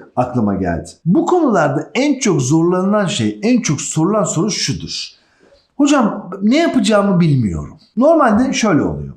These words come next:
Siz bir ajansta çalıştığınızda ya da freelance kendi kendinize çalıştığınızda size bir iş geliyor.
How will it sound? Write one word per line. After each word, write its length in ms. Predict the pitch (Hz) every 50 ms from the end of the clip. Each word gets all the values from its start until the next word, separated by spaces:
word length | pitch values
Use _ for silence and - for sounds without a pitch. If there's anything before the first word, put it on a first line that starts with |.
| _
Siz 260 | - - 302 302 285 269
bir 220 | 285 269 277 269 - - -
ajansta 440 | 180 175 185 196 196 180 - 247 -
çalıştığınızda 840 | - 202 165 143 - - - 110 104 92 85 82 85 82 82 82 - - - _ _ _
ya 140 | 139 160 180
da 120 | 208 196 160
freelance 440 | - 180 202 202 202 190 175 - -
kendi 200 | 151 156 185 175
kendinize 320 | 190 190 175 160 147 131
çalıştığınızda 760 | - 127 110 - - - 95 90 80 76 85 107 - - - -
size 340 | - - 233 233 294 294 294
bir 100 | 277 262
iş 320 | 233 220 208 - - -
geliyor. 340 | 123 98 85 76 - -